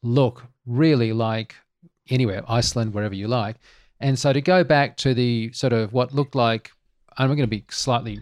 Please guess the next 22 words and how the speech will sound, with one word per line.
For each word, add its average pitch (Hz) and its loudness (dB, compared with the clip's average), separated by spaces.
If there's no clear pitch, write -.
facetious, 113 -8
but 120 0
that 156 0
looked 185 2
like 135 2
paper 139 0
mache 117 2
rocks, 101 -6
right? 101 -8
Just - -6
didn't 123 0
look 110 -8
like 117 -2
a 107 -6
real 101 -6
thing. 110 -4
And 151 -2
it 170 -2
was - -2
tight 151 -2
and 123 -2
constrained, 123 -2